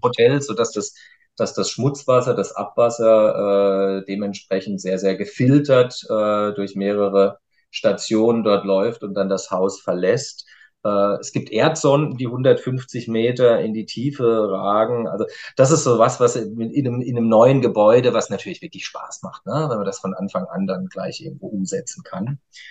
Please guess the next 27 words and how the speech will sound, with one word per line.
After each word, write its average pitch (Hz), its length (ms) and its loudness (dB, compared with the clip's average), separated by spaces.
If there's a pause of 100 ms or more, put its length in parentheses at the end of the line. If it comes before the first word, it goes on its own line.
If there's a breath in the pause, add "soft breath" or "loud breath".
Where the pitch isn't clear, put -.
(240 loud breath)
Ähm, 98 340 0
und 107 180 -6
insofern, 107 920 -2 (240)
das - 240 0
sind 131 180 -2
die 120 100 -6
Dinge, 135 260 -2
die 117 140 -8
dort 104 200 -2
mit 101 140 -6
einfließen 104 920 -6
und, 104 520 -6
äh, 104 280 -2
die 101 140 -8
wir 98 140 -2
weltweit 101 460 0
in 107 80 -6
den 101 120 -6
verschiedensten 101 560 -8
Märkten 95 340 -8
dort 101 180 -4
auch 98 160 -6
versuchen, 107 360 -4
bei 92 100 0
neuen 92 360 -4
Projekten 120 400 -2
umzusetzen 127 560 -4